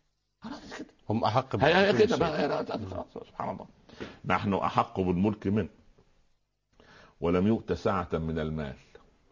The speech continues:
Speaker 1: مصيبة بني إسرائيل.
Speaker 2: المال.
Speaker 1: تقديرك. لذلك تفشت هذه الظاهرة بيننا.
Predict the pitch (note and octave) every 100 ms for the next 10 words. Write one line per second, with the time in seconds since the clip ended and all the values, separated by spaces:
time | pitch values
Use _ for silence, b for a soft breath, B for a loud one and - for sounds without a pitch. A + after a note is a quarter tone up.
0 | _ - - - _ _ D2+ - F2+ E2
1 | D2 - - - - - - _ _ _
2 | _ _ _ _ - F#2 F#2+ F2+ C#2+ -
3 | E2+ E2+ - _ _ - - E3 G#3+ G3+
4 | - - D#3 - - - _ - F#2 G2
5 | - b _ - G#2+ - F2+ - G2 F2+
6 | E2 D2+ F#2+ F2 E2 D#2 D#2 E2 E2+ D#2